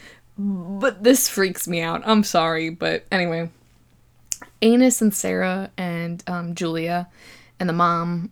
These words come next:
are trying to leave at this point, and I guess just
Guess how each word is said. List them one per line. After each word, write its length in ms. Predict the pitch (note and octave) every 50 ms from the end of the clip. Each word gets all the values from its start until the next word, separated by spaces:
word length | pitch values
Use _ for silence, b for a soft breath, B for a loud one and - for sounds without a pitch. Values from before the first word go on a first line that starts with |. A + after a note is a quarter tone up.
| _ _
are 80 | G3 F3+
trying 220 | - A3 B3+ B3+
to 60 | -
leave 300 | A#3 - E3+ F#3 G3 G3
at 140 | - - -
this 140 | F3+ F3+ -
point, 400 | - - D#3+ E3 D#3+ E3+ - - _ _ _ _
and 460 | G3+ F#3+ F#3+ G3 G3 G3 G3 G#3 - - _ _ _ _ _ _ _ _ _ _ _ _ _ _ _ _ _ _ _ _ _ _ -
I 160 | F3 E3 E3
guess 440 | D#3+ E3 E3+ F3+ F3+ - - - -
just 300 | - F3+ F3 - -